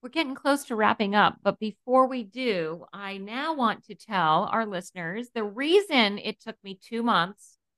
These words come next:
to get Allison on the podcast is because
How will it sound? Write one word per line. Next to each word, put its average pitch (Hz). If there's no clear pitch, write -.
to 233
get 165
Allison 262
on 185
the 190
podcast 226
is 208
because 190